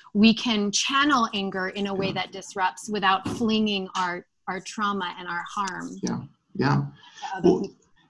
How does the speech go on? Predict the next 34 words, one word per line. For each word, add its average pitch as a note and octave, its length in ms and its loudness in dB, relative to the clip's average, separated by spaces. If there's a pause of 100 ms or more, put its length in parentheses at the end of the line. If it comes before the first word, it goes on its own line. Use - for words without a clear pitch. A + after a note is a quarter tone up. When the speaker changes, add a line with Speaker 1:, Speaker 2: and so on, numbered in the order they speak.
(400)
Speaker 2:
and D#3 160 10
that's, G3+ 340 8
that's F3+ 180 10
a - 60 8
really F3+ 200 12
good D#3 220 8
point, F3 280 6
because B2 560 2
I B2+ 100 4
think D#3+ 440 0
that B2 520 2 (140)
you D3 140 4
have F#3 240 8
to G3 80 4
do C#3+ 180 4
work A#2 460 0 (840)
with G#2+ 120 -4
this A#2+ 180 0
book. A2+ 240 -2
This D3+ 160 4
isn't F3 560 4
a B2 100 0
book C3 320 2
that - 140 -2
you B2 120 -2
just A#2+ 360 -2
read A2 680 2 (120)
and A#2 320 -2 (420)
you're C3+ 120 4
gonna D3 180 8
get C3+ 280 6
everything. G#2+ 800 -2
It's - 180 -6
not, D3 300 4